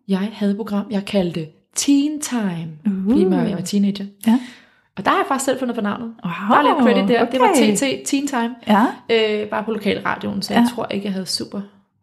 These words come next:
Speaker 1: super mange lyttere.
Speaker 2: Nej.
Speaker 1: Men det var mega fedt. Øhm, jeg har egentlig været meget kreativ. Øh, jeg gik også på en tiende klasse på en kreativ linje og sådan. Men jeg havde faktisk troet måske lidt, at jeg gik en anden,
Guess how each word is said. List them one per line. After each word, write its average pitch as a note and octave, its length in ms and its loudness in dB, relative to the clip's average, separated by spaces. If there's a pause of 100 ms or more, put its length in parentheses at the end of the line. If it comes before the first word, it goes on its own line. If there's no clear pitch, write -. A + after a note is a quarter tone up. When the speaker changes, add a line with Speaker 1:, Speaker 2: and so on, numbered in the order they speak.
Speaker 1:
super - 220 -10
mange F3+ 180 -6
lyttere. F3 320 -10
Speaker 2:
Nej. A3+ 80 -2
Speaker 1:
Men G#3 60 0
det A#3+ 80 4
var A#3+ 60 4
mega B3+ 200 2
fedt. A#3+ 240 -2 (640)
Øhm, F#3 920 -2 (1040)
jeg G#3 80 4
har - 40 6
egentlig A#3+ 200 -2
været G#3+ 160 4
meget G#3+ 200 4
kreativ. A3 600 -2 (260)
Øh, G3 400 2
jeg E3 320 -12
gik G3+ 180 0
også G3 200 -4
på G3+ 180 -4
en F3 100 -2
tiende - 280 -6
klasse G3 300 -2
på F#3+ 80 -4
en F3 60 -4
kreativ G3 420 -6
linje G3 360 2
og - 60 -8
sådan. G#3 360 -4
Men G3 160 0
jeg G3+ 80 4
havde G#3+ 140 2
faktisk B3+ 260 0
troet D4 200 -2
måske C4+ 240 -2
lidt, B3+ 120 0
at B3+ 60 0
jeg B3 60 -4
gik B3 160 0
en A#3+ 100 -4
anden, A#3+ 300 -2